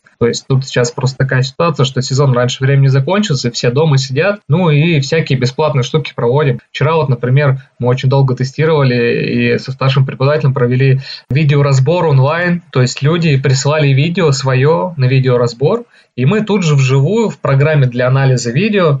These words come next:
да, в прямом эфире проводили им видеоразбор. Они тут же задавали вопросы, мы с ними чтобы что-то обсуждали. Так вот,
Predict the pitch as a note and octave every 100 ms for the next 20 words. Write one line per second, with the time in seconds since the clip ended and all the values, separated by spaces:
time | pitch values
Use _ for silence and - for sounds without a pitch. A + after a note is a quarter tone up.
0 | - A#2+ C#3+ G3 G#3 _ C3 C#3 C3 B2
1 | G3 A#3 G3 - - B2 C3 C3+ G#3 C#3
2 | D3 D3 C3 C3 A#2+ A#2+ A2+ D3+ F3+ D#3
3 | C3 B2+ C3 C3+ C#3 D#3 G#3+ B3+ - C3+
4 | - - E3 - C#3 C3 C3+ B2+ B2 -
5 | - C3 A#2 - A#2 A#2 G#2+ G#2 - B2+
6 | G3 E3+ -